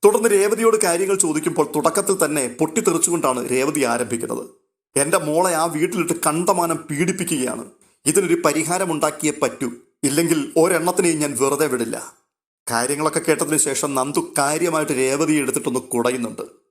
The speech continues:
"അതെ, നിങ്ങൾ വലിയ പണക്കാരിയൊക്കെ ആയിരിക്കും. ആ പണത്തിന് നിങ്ങൾക്ക് വലിയ വിലയൊന്നും ഇല്ലാത്തത് കൊണ്ട് കണ്ടമാനം പണിക്കാരെ വെച്ച് നിങ്ങൾ വീട്ടിൽ പണിയെടുപ്പിക്കുന്നുമുണ്ടായിരിക്കും. പക്ഷേ എല്ലാ വീട്ടിലും അങ്ങനെയല്ല. അനന്തപുരിയിൽ ആ വീട്ടിലെ ജോലികളൊക്കെ ചെയ്യുന്നത് അവിടെയുള്ളവരാണ്,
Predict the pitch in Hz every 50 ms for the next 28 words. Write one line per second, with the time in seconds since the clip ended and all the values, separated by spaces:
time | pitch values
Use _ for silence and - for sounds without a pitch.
0 | _ _ _ _ _ - 123 135 139 127 135 - - _ _ _ _ _ _ _
1 | _ - 120 127 131 131 151 165 170 165 160 160 175 170 - - 151 147 156 151
2 | - 160 156 151 160 147 131 - 131 120 120 117 110 - - - _ _ _ _
3 | _ _ _ - 123 135 135 - 160 147 139 156 151 - 180 151 135 135 - -
4 | - - _ _ - 165 175 190 220 240 233 247 208 185 170 190 185 156 170 180
5 | 220 214 185 165 160 135 135 139 139 - 143 139 131 139 123 - - 147 139 139
6 | 160 156 160 160 160 156 - 151 139 139 143 143 - 165 165 165 151 143 139 -
7 | 135 131 131 139 143 131 123 139 147 156 147 170 165 - 151 143 147 160 165 170
8 | - - 135 120 143 143 147 131 120 131 117 120 113 113 - 113 101 127 120 -
9 | - 131 113 - - - _ _ _ _ _ _ - 139 131 147 165 185 185 151
10 | 147 143 147 151 147 127 120 123 135 135 120 117 117 117 123 - - - _ _
11 | _ _ _ _ _ _ - 151 170 185 202 202 226 214 220 214 202 202 202 202
12 | 202 185 165 156 185 190 180 175 180 180 190 185 165 143 160 156 170 170 180 180
13 | 165 151 - 151 - 147 131 135 135 135 139 120 120 139 151 151 127 123 127 131
14 | 127 - 117 117 -